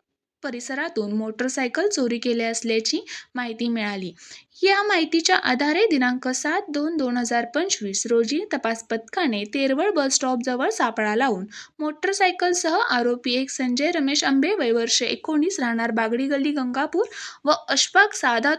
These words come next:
उन्नारे, वय वर्ष एकोणीस, लालनगर तेरवाड, तालुका शिरोळ व अल्पवयीन बालकास ताब्यात घेण्यात आले.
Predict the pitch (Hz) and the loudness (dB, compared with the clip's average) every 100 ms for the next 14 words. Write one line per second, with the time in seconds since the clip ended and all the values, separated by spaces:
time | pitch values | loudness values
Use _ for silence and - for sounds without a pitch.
0 | - 262 262 359 330 - 214 - _ _ | 0 0 2 2 2 -2 -6 -18 _ _
1 | _ _ _ 247 262 262 254 262 - - | _ _ _ -4 -2 -2 -4 -4 -4 -2
2 | 226 226 392 392 220 214 - _ 254 262 | -4 -2 0 0 0 -4 -10 _ 0 2
3 | 294 320 330 320 415 339 240 233 240 247 | 2 -2 -6 -4 -4 -2 0 2 2 0
4 | 254 240 233 233 240 - 349 233 196 - | 0 -2 -2 -2 -2 0 2 2 0 -6
5 | - - 226 269 - 262 254 294 330 392 | -18 -8 -4 -4 -2 -2 2 2 2 2
6 | 415 254 220 - 359 - 240 233 226 240 | 2 2 2 0 0 2 2 2 0 -2
7 | 247 233 233 320 - - _ - 220 185 | -2 0 -2 -4 -6 -20 _ 0 0 0